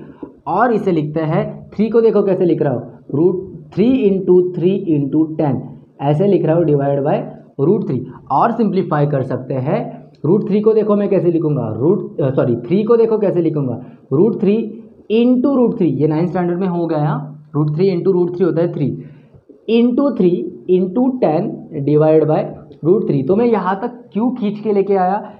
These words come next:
क्योंकि ये root three, root three यहाँ पे cancel हो जाएगा और final answer मिलेगा मेरे को टेन into three, thirty, thirty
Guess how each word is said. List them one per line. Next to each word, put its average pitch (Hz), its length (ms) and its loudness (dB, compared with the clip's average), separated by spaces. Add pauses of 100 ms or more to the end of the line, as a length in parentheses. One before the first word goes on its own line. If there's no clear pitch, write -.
(140)
क्योंकि 240 240 0
ये 233 140 2
root 214 240 0
three, 220 100 0
root 208 200 0
three 202 120 0
यहाँ 185 120 2
पे 170 140 -2
cancel 147 300 -2
हो 185 100 2
जाएगा 190 240 0
और 156 240 -6
final 143 260 -2
answer 160 240 -2
मिलेगा 147 320 0
मेरे 139 160 0
को 170 180 0 (880)
टेन 240 380 2
into 214 360 0
three, 175 160 0 (760)
thirty, 147 440 -2 (640)
thirty 165 400 0